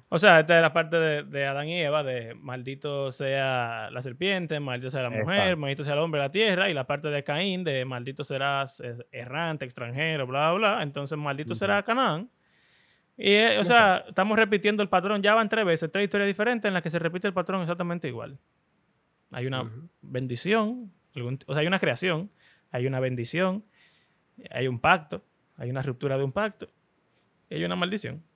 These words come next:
Speaker 2: Exacto.
Speaker 1: Como un
Speaker 2: O sea,
Speaker 1: ciclo.
Speaker 2: que aquí concluye la historia bonita de Noé y los animales en el arca.
Speaker 1: Hermosa.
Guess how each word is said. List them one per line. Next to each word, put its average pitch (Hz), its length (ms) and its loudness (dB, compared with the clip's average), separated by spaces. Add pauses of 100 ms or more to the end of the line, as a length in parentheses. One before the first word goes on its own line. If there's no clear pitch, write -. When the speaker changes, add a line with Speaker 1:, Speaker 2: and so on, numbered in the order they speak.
(1900)
Speaker 2:
Exacto. - 440 -8 (260)
Speaker 1:
Como 139 200 -8
un 139 60 -4 (140)
Speaker 2:
O 135 60 -6
sea, 107 80 0
Speaker 1:
ciclo. 123 80 0
Speaker 2:
que 117 160 0
aquí 110 480 -6 (760)
concluye 139 720 -2
la 131 160 -2
historia 135 520 4
bonita 123 520 2
de 110 100 -2
Noé 110 480 0
y 101 40 -4
los 101 160 -4
animales 104 540 -4
en 104 120 -4
el 98 120 -8
arca. 90 420 -16
Speaker 1:
Hermosa. 123 640 -6